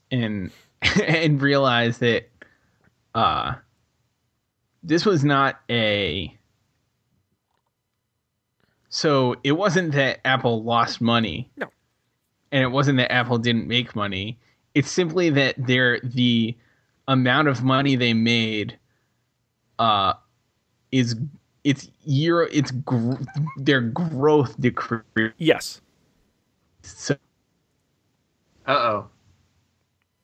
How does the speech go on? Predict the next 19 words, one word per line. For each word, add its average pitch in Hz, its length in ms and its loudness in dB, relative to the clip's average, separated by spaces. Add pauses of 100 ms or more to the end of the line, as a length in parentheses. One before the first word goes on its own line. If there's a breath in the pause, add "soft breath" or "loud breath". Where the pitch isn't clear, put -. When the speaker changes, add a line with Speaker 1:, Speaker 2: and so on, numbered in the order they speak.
(120)
Speaker 2:
Oh, 156 140 4
don't 180 160 0
tell 202 120 0
me 185 80 -2
this 160 100 -4
is 151 100 -6
on 131 140 -2
my 139 180 2
Speaker 1:
Well, 123 140 2
Speaker 2:
end. - 160 -6 (120)
Speaker 1:
less 156 360 0
Speaker 2:
Oh. 135 80 2
Speaker 1:
more 143 280 2
money 123 320 0
than 117 160 -4
they 113 120 -2
made 113 320 -2
last 110 300 -4
time, 90 160 -12